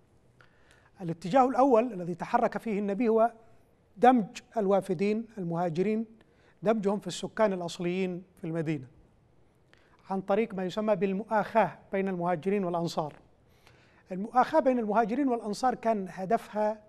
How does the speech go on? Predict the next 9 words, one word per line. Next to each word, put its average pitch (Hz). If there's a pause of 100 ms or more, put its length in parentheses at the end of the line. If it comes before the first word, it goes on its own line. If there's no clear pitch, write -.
(640)
أو 147
كان 165
هدف 196
هذا 214
الدمج 180
في 165
المقام 180
الأول، 220
إزالة، 226